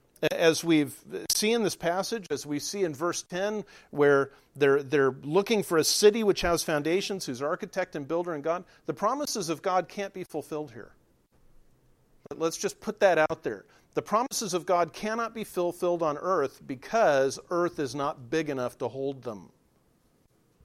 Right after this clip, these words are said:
Romans chapter eight says, "As a Christian, you are an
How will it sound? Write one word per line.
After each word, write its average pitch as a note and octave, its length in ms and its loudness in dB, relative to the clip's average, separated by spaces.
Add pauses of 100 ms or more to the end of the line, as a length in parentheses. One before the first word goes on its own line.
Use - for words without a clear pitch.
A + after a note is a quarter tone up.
(960)
Romans F#3 360 2
chapter F#3+ 460 0
eight F#3+ 180 -2
says, D#3 440 0 (240)
"As C#3 160 -2
a - 40 -4
Christian, E3+ 540 -4
you F#3+ 240 -6
are D3 200 4
an C3+ 120 -4